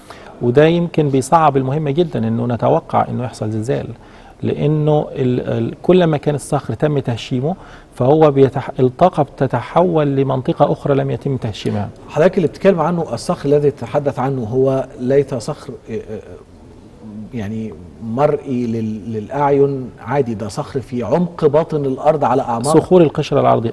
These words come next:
Speaker 1: القشرة الأرضية، الطبقة بالكامل اللي احنا بنعيش عليها.
Speaker 2: عمق كام متر من سطح الأرض مثلًا؟
Speaker 1: بيختلف، آه، سمكها من مكان لمكان، ولكن في منطقة المملكة المغربية بتصل، ونتيجة تكون الجبال برضو، بتصل إلى خمسة وأربعين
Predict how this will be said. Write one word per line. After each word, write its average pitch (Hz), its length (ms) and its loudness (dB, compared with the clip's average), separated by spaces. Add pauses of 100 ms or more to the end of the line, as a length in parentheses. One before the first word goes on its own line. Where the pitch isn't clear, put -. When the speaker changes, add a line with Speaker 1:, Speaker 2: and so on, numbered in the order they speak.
(120)
Speaker 1:
القشرة 139 600 0
الأرضية، 120 380 0
الطبقة 160 480 0
بالكامل 123 440 -2
اللي 117 160 -2
احنا 117 140 -4
بنعيش 113 300 -6
عليها. 101 240 -8 (240)
Speaker 2:
عمق 147 320 0
كام 135 420 -4 (240)
متر 131 220 -6
من 117 80 -8
سطح - 220 -12
الأرض - 160 -4
مثلًا؟ 135 140 8
Speaker 1:
بيختلف، 165 800 4 (180)
آه، 131 440 4
سمكها 131 500 0
من 127 140 0
مكان 127 300 0
لمكان، 139 400 0
ولكن 139 320 0
في 127 140 -6
منطقة 127 400 -2 (200)
المملكة 127 520 0
المغربية 127 500 0
بتصل، 139 480 -2 (160)
ونتيجة 135 500 2
تكون 135 380 2
الجبال 123 340 2
برضو، 120 320 0
بتصل 123 380 -4
إلى 120 260 0
خمسة 123 360 -6
وأربعين 117 320 -4